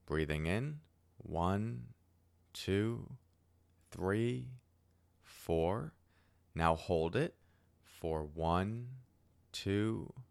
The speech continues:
three, four, five, six, seven. Now exhale through the mouth for one, two, three,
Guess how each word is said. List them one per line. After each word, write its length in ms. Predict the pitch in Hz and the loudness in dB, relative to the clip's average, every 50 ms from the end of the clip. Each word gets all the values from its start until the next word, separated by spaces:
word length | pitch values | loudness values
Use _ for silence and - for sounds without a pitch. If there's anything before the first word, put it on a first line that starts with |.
| _ _ _ _ _ _ _ _ _ - | _ _ _ _ _ _ _ _ _ -10
three, 640 | - 85 85 90 92 98 104 107 110 107 - - - 123 - - _ _ _ _ _ _ - | -4 0 2 2 2 2 2 0 -2 -4 -6 -10 -12 -16 -20 -20 _ _ _ _ _ _ -20
four, 760 | - - - - 95 95 95 98 101 104 104 107 110 110 117 - - _ _ _ _ _ _ _ _ - - - | -20 -18 -6 0 2 2 4 4 2 2 0 -2 -4 -8 -12 -18 -20 _ _ _ _ _ _ _ _ -20 -12 -6
five, 600 | - 87 82 85 85 90 90 95 101 107 107 - - - - - _ _ _ _ _ _ | -2 0 2 2 2 2 0 0 -2 -4 -6 -10 -14 -18 -20 -20 _ _ _ _ _ _
six, 800 | - - - - - 92 98 110 - - - - - - - - - _ _ _ _ _ _ _ _ _ _ | -10 -6 -6 -2 0 0 -2 -2 -4 -8 -14 -14 -14 -14 -14 -18 -20 _ _ _ _ _ _ _ _ _ _
seven. 680 | - - - - - 82 85 85 104 110 117 123 123 - - - - - _ _ _ _ _ _ _ _ _ _ _ _ - | -12 -8 -2 2 4 4 4 4 4 0 -2 -4 -8 -12 -18 -20 -20 -20 _ _ _ _ _ _ _ _ _ _ _ _ -4
Now 220 | 78 78 76 - - - | -2 -2 -2 -2 -4 -6
exhale 480 | 104 113 - - - - 117 117 117 113 | -6 -6 -6 -6 -6 -2 -2 0 -2 -2
through 220 | - - 101 104 | -2 0 0 0
the 100 | 98 107 | 2 2
mouth 460 | 98 90 80 78 78 - - - - - | 0 2 0 0 0 -2 -4 -8 -12 -18
for 300 | - - - 78 76 73 | -14 -8 -4 -4 -2 -4
one, 680 | 73 78 82 80 85 92 101 104 107 110 113 117 117 120 120 - _ _ _ _ _ _ _ _ _ _ - | -4 -4 0 2 2 2 2 2 0 -2 -6 -8 -12 -14 -18 -20 _ _ _ _ _ _ _ _ _ _ -12
two, 640 | - - - 95 98 101 101 101 98 98 98 101 117 - _ _ _ _ _ _ _ _ _ _ _ | -6 -2 0 2 2 2 2 2 0 -2 -4 -8 -10 -16 _ _ _ _ _ _ _ _ _ _ _
three, 640 | - 80 78 85 90 92 92 92 92 92 90 92 - | -6 -2 0 2 2 2 2 2 0 -2 -4 -8 -12